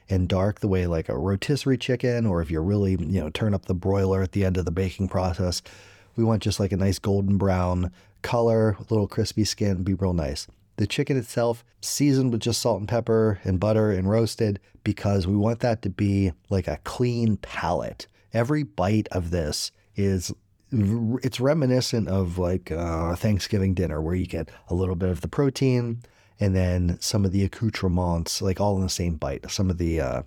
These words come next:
candied walnuts, uh, the dry cranberries, the poached pear, the butternut squash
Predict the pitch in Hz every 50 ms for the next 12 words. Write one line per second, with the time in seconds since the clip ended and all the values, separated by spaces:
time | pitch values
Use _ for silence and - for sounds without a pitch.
0 | - - - - 123 117 107 107 110 104 101 98 95 90 - - 98 95 98 101
1 | 113 139 143 135 120 107 95 90 - - - - - - - - 90 90 85 78
2 | 78 73 71 73 78 78 - - 87 85 90 87 85 - 98 101 101 98 95 95
3 | - - - 117 113 110 104 98 101 92 90 87 87 82 78 - - 98 - -
4 | 87 87 85 87 87 85 85 85 - _ - - 113 101 - - - - - -
5 | - 110 107 104 98 98 95 92 90 92 92 87 76 - 95 92 90 82 76 73
6 | - - - - _ _ _ _ - 123 120 117 113 107 107 107 107 - - -
7 | - - 110 107 104 104 101 - -